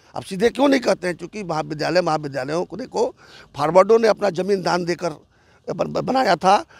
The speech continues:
और उस पर जो है, और निश्चित रूप से वही पढ़े लिखे थे, तो उन्हीं के घर के लोग वहाँ पर फ्री में पढ़ा भी रहे हैं, फ्री में पढ़ा रहे हैं, क्योंकि कई वर्षों से आपने अनुदान तो दिया नहीं है। वो शुरू में शुरू किए कि किसी दिन इसको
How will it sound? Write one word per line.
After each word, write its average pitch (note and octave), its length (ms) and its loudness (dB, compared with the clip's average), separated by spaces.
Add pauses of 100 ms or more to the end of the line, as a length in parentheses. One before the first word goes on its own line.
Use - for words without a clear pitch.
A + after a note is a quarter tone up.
(200)
और G#3+ 220 4
उस F#3+ 180 -10 (100)
पर A3 120 2
जो G3 120 2
है, C4 260 4 (380)
और E3 80 -4
निश्चित F3 240 -2
रूप C4+ 80 0
से A3+ 100 2
वही G#3+ 220 4
पढ़े A#3 240 6
लिखे A#3+ 240 0
थे, A3+ 120 0
तो G#3+ 100 -8
उन्हीं E3 180 -6
के G3+ 80 -4
घर F3+ 200 -6
के - 100 -12 (580)
लोग G3+ 140 6
वहाँ G3 140 6
पर - 100 -2
फ्री G3 240 -4
में G3+ 100 0
पढ़ा D3 240 2
भी C4 100 6
रहे C4 240 8
हैं, B3+ 120 -4 (280)
फ्री F#3 140 -4
में C4 200 0
पढ़ा A3+ 200 4
रहे A3 80 0
हैं, G#3 100 -2
क्योंकि G3+ 260 -10 (400)
कई G#3+ 120 6
वर्षों G#3+ 260 2
से G#3 80 2
आपने G#3+ 180 2
अनुदान F#3+ 260 0
तो F#3 100 -4
दिया E3 220 -2
नहीं F#3 260 0
है। D#3 160 -12 (800)
वो D#3+ 60 -12
शुरू G#3 200 -2
में A3 80 6
शुरू A3 220 -4
किए E4 160 -2
कि A3+ 120 -8
किसी F#3+ 200 -4
दिन G3+ 140 -2
इसको F#3 300 -2